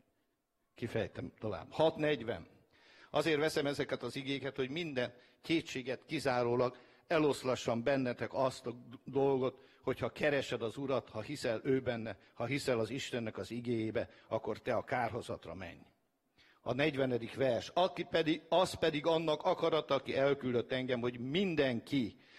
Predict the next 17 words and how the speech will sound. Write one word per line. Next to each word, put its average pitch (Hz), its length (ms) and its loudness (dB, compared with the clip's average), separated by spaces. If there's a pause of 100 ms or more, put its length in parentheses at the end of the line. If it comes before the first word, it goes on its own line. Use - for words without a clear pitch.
(140)
aki 117 240 -2
látja 147 480 2
a - 40 4
Fiút, 139 520 -2 (180)
és 123 220 -2
hisz 175 300 -4
ő 160 220 4
benne, 135 380 0
örök 147 360 4
élete 135 460 0
legyen, 120 360 0 (200)
és 117 200 -2
én 104 140 -4
feltámasztom 120 1120 0
azt 120 300 0
az 127 120 -12
utolsó 107 720 -6